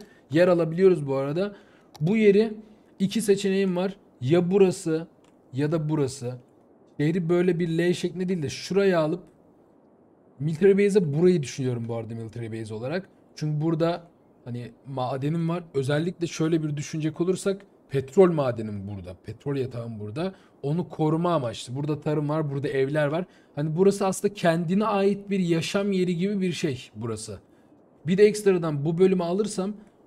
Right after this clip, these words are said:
buradan bir intersection'la buraya da bir bağlantı kurup buradaki kalabalığı azaltabilirim.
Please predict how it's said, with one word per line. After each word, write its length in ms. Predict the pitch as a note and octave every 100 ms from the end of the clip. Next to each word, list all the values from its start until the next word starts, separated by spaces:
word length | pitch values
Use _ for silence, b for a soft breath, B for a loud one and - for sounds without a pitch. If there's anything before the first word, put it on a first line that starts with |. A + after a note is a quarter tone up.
| _
buradan 460 | C3 F#3 G3+ G3 F#3+
bir 80 |
intersection'la 1040 | E3+ F3 - F#3 F#3+ B3 B3 - D3 B2+ C3+ - _ _ -
buraya 400 | B2+ G3 A#3 G#3
da 120 | E3+
bir 160 | D3 C3
bağlantı 480 | C3+ C3 B2+ B2+
kurup 180 | - A3+
buradaki 600 | E3 C3+ F#3 F#3+ F3 -
kalabalığı 560 | - E3 E3+ D3+ G#3 A3
azaltabilirim. 800 | C#3+ C#3 D#3 E3 F3+ D3+ B2+ F#2